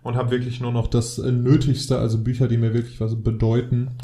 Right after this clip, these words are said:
ähm, oder die ich noch nicht gelesen hab. Aber ja, vielleicht, äh, mache ich dafür mal eine Ausnahme, so als, äh, Erinnerung an meine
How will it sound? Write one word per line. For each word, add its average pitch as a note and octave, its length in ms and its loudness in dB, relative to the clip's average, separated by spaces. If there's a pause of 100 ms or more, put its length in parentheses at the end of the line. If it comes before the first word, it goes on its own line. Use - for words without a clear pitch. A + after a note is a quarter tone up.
(540)
ähm, A2 520 2
oder A#2 220 2
die A2 80 2
ich G2+ 80 0
noch A2 120 4
nicht G#2 160 -2
gelesen A2 360 4
hab. G#2 180 0 (420)
Aber A2+ 440 2
ja, D3 200 2
vielleicht, A2+ 500 -2
äh, A2+ 140 -4
mache A2 200 -2
ich A2 80 -6
dafür A#2+ 260 -4
mal A#2+ 120 -6
eine A2+ 160 -6
Ausnahme, A2 760 -8
so A2+ 200 -4
als, - 380 -6
äh, - 60 -4
Erinnerung A#2+ 640 -4
an A#2 140 -6
meine A2+ 380 -6